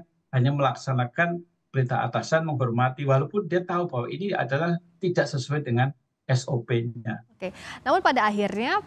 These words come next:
Speaker 2: para
Speaker 1: Hmm.
Speaker 2: pelaku terdakwa di dua klaster perbuatan pidana ini menyerang balik Ferdi Sambo. Mereka yang di bawah perintah Sambo, baik itu Eliezer misalnya dalam kasus, eh, pembunuhan berencana,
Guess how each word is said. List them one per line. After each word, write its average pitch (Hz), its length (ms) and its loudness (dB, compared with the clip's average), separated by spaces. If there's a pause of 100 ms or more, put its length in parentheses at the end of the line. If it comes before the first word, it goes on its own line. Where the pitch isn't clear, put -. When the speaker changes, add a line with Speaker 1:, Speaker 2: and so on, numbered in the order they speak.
(100)
Speaker 2:
para 190 600 2
Speaker 1:
Hmm. 160 160 -8
Speaker 2:
pelaku 233 520 0
terdakwa 240 680 0
di 220 240 0
dua 214 320 2
klaster 240 440 -2
perbuatan 220 440 -2
pidana 214 360 0
ini 285 400 -2 (480)
menyerang 285 600 2
balik 277 280 2 (120)
Ferdi 208 320 -4
Sambo. 202 480 -2 (200)
Mereka 220 280 2
yang 285 160 4
di 226 80 4
bawah 240 240 4
perintah 233 320 -2
Sambo, 220 320 0
baik 196 320 0
itu 226 200 0
Eliezer 214 600 2
misalnya 190 640 -2 (320)
dalam 202 280 2
kasus, 196 560 -4
eh, 208 120 -2
pembunuhan 208 400 0
berencana, 226 800 0